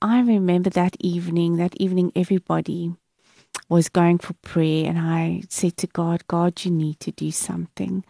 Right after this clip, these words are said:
This is my, my camp where I, I'm, I'm really trusting you for a breakthrough, for healing." And, um, so the evening came and everybody was praying for everyone. And then I decided, "No, listen,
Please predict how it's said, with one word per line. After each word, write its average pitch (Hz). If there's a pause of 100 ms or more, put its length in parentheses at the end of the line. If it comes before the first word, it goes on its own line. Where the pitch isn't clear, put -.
(440)
This 202
is 214
my, 170 (400)
my 180 (100)
camp 170
where 175
I, 185
I'm, 180
I'm 175
really 175
trusting 180
you 165
for -
a 160
breakthrough, 160
for -
healing." 160 (640)
And, 175
um, 170
so 214
the 254
evening 196
came 180
and 156
everybody 202
was 185
praying 180
for -
everyone. 175 (440)
And 180
then 190
I 202
decided, 180
"No, 165
listen, 160